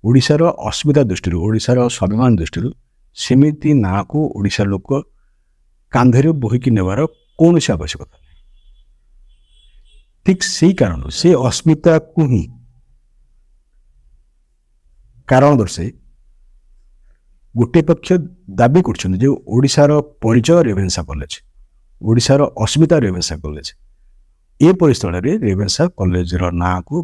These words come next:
ବଦଳେଇବା ଠିକ୍ ନୁହେଁ। ଅସ୍-, ଯେମିତି ଅସ୍ମିତା କାରଣରୁ, ଅସ୍ମିତାକୁ କାରଣ ଦର୍ଶାଇ ଏହାର ନାଁ ବଦଳାଯିବା ବୋଲି କୁହାଯାଉଛି,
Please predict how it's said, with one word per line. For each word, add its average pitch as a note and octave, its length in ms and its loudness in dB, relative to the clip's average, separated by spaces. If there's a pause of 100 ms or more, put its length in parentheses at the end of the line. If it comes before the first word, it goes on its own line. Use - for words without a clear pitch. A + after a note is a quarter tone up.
(120)
ବଦଳେଇବା C#3 520 0
ଠିକ୍ - 260 -10
ନୁହେଁ। - 160 -20 (580)
ଅସ୍-, - 200 -8
ଯେମିତି B2+ 340 4
ଅସ୍ମିତା C3 480 0
କାରଣରୁ, C#3 440 0 (540)
ଅସ୍ମିତାକୁ D#3 520 0
କାରଣ A#2+ 340 0
ଦର୍ଶାଇ G2 320 -4 (1900)
ଏହାର C#3+ 320 4
ନାଁ D#3+ 260 2
ବଦଳାଯିବା C3+ 600 2
ବୋଲି C3 180 2
କୁହାଯାଉଛି, F#2 540 -6